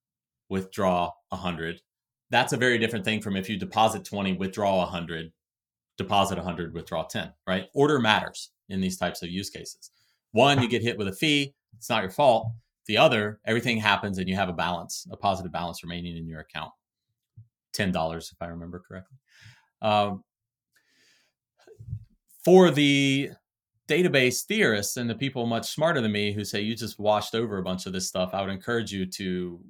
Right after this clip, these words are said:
read the, the Calvin paper itself, as well as, uh, Doctor Daniel Abetti's blog, um,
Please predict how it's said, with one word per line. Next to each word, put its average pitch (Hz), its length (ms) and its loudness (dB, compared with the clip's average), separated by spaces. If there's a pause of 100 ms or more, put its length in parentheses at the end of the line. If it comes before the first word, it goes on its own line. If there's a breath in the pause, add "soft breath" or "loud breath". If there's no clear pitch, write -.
read 101 280 -6
the, 92 260 -2
the 104 100 -8
Calvin 107 340 0
paper 104 280 -4
itself, 104 480 -2 (140)
as 101 160 -2
well 110 400 2
as, 95 440 -2
uh, 92 220 -4
Doctor 104 380 -2
Daniel 95 380 -2
Abetti's 85 560 -8 (200)
blog, 87 320 0 (480)
um, 90 320 -20